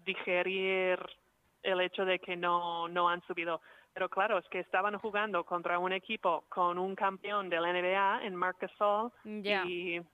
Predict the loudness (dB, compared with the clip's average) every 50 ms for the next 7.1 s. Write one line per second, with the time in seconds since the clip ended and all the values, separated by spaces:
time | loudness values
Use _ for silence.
0 | _ _ _ _ _ -20 -20 _ _ _ -4 -4 -2 -2 -2 -4 -4 -6 -4 -2
1 | 0 0 0 0 -4 -2 0 2 2 4 4 2 2 0 0 0 0 0 0 0
2 | -4 -6 -4 -2 -2 0 0 0 0 0 2 0 0 0 0 -2 -2 -2 -2 -4
3 | _ _ _ -6 -2 0 0 -2 -2 -4 -6 -2 0 2 2 2 2 0 -2 -2
4 | -2 0 0 0 0 0 0 0 0 0 0 0 0 0 -2 -2 -6 -18 -20 -20
5 | -10 -4 -2 -2 -2 -2 -2 -4 -4 -4 -4 -2 0 -2 -2 -2 -4 -8 -6 -6
6 | -4 -4 -2 -2 -2 -2 -4 -6 -6 -6 -4 -2 -2 -2 0 2 2 2 2 0
7 | -2